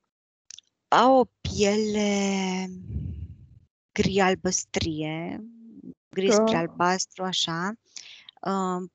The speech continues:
Speaker 1: pare foarte groasă, ca, ca și cum ar fi un cauciuc, ca un
Speaker 2: Mhm.
Speaker 1: linoleu, așa <laughs> arată.
Speaker 2: Da.
Speaker 1: Ah, nu au haine, nu au organe.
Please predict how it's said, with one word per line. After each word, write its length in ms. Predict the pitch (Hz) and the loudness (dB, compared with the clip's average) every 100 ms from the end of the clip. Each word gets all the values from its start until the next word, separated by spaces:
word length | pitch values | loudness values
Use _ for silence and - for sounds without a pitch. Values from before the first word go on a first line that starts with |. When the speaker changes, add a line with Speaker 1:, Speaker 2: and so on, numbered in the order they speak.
| - | 2
Speaker 1:
pare 260 | 214 226 | 4 4
foarte 560 | 233 - - 214 - 190 | 0 -2 4 4 4 -6
groasă, 1160 | 156 - 196 190 175 - - 170 160 156 190 190 - | -6 -4 0 0 -2 -8 -10 -10 -10 -10 -12 -14 -10
ca, 200 | 190 196 | -6 -6
ca 140 | - 208 | -2 -2
și 180 | - 220 _ - | -2 -8 _ -14
cum 160 | 196 | -6
ar 140 | 196 196 | -6 -6
fi 120 | 202 | -12
un 180 | 196 185 | -14 -10
cauciuc, 840 | - 185 185 - 170 190 _ - _ _ 202 196 | -6 -6 -6 -10 -8 -10 _ -20 _ _ 4 4
ca 100 | 180 | 6
un 60 | 240 | 4
Speaker 2:
Mhm. 100 | 254 | 4
Speaker 1:
linoleu, 560 | 240 233 220 220 208 175 | 2 0 0 4 4 2
așa 220 | 175 - | -2 -2
<laughs> 140 | 185 | 0
arată. 540 | 269 - - - - 254 | -2 -4 -14 -12 -4 2
Speaker 2:
Da. 460 | 202 185 180 196 240 - - _ | 4 6 4 0 -4 -8 -20 _
Speaker 1:
Ah, 360 | - 202 196 226 | -2 0 0 0
nu 140 | 285 | 4
au 220 | 392 302 180 | 6 6 4
haine, 800 | - 175 180 170 160 170 208 - _ _ _ - - | -2 0 0 -2 -6 -6 -8 -14 _ _ _ -20 -16
nu 320 | 214 254 349 | -8 0 4
au 200 | 311 185 | 6 4
organe. 840 | 170 - 160 151 151 151 170 226 | -2 -4 -8 -8 -10 -12 -14 -16